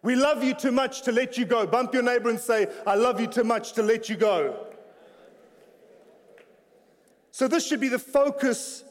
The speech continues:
of the church, that we don't only focus on what we've got, but who's not yet, because the Bible says this was Jesus' mandate. He came to seek and save that which was lost. I know every single one of you here this morning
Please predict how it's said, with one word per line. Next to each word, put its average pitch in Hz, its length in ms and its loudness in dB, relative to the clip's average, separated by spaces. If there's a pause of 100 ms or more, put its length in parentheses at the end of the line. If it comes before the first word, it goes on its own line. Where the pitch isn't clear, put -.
(560)
of 202 180 2
the 214 80 -2
church, 269 460 0
that 220 120 2
we 214 80 -6
don't 269 220 2
only 277 140 0
focus 254 420 0
on 226 80 -2
what 208 200 0
we've 185 200 -6
got, - 480 -2
but 208 120 2
who's 240 280 0
not 226 200 0
yet, 285 140 0
because 220 220 -6
the - 80 0
Bible 285 360 0
says 269 300 -2 (220)
this 330 200 0
was 233 180 -4
Jesus' 254 600 -6
mandate. 233 540 0 (200)
He 233 120 0
came 262 320 0
to 262 140 -8
seek 320 540 -4
and 277 280 -2
save 220 580 0 (220)
that 226 340 -2
which 233 320 -8
was 214 320 0
lost. 214 460 -4 (240)
I 254 160 2
know 254 300 2
every 254 360 -2
single 254 340 -4
one 220 200 0
of 175 100 -8
you 214 80 -6
here 202 160 0
this 208 240 -4
morning 175 300 -6